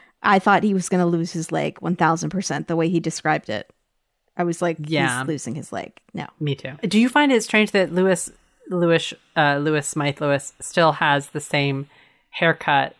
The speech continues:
Speaker 2: that he had back then?
Speaker 1: And facial hair?
Speaker 2: That's wild to me. They show the picture of Rory and the gang. I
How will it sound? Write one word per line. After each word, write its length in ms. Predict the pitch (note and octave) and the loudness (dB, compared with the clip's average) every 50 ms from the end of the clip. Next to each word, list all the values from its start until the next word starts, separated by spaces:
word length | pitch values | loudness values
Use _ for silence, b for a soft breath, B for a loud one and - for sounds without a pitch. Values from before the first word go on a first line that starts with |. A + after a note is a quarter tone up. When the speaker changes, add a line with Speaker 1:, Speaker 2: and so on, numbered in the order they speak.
| _ _ - | _ _ -4
Speaker 2:
that 100 | - D3 | -2 0
he 100 | D3 C#3+ | 0 -2
had 360 | C3+ - - C#3 C3+ C3 C3 - | -2 -2 0 2 2 2 2 0
back 220 | C3 A#2+ - - | -2 -2 -2 -4
then? 180 | - C3 B2 C#3 _ | -6 -6 -6 -6 _
Speaker 1:
And 180 | - G#3 F#3+ - | -2 -2 -2 0
facial 360 | - F#3+ F#3 F#3 - G#3+ A3 | 0 -2 -2 -2 -2 -2 0
hair? 260 | A#3+ A#3+ A#3 A#3+ A#3 - _ _ _ _ b b b b b b | 0 2 2 0 -2 -6 _ _ _ _ b b b b b b
Speaker 2:
That's 300 | - F3 F3 F#3+ F#3 - | 2 4 4 4 2 0
wild 440 | F#3 D#3+ D#3+ D#3+ E3 E3+ D#3+ D3+ C#3+ - | 0 2 4 6 6 6 4 4 2 -2
to 100 | - D#3 | -6 -6
me. 220 | D#3 D3+ D3 D3 | -4 -4 -6 -2
They 140 | - E3+ E3 D#3 | 0 2 2 2
show 360 | - - - G#3 G3 G#3+ A#3 | 2 2 4 6 6 6 6
the 120 | A3+ C4 | 4 2
picture 540 | B3+ - - G3 F#3 - - - F3 D#3 B2+ | 0 -2 -4 -4 -4 -2 0 2 2 2 2
of 280 | - - D#3 D3 C#3+ D3+ | 2 2 2 2 2 0
Rory 460 | D3+ D3+ D#3 D#3 D#3 D#3 D3+ D3+ D3+ D3 | -2 0 2 4 4 4 4 4 4 2
and 140 | C#3+ C#3+ | 2 0
the 60 | C#3+ C3+ | 0 -2
gang. 500 | D3 C#3+ C3+ C#3 C#3 D3 D#3+ F3 F#3 - - | -2 -2 0 0 0 0 0 -2 -2 0 2
I 220 | E3+ E3+ E3 D3 | 4 4 4 2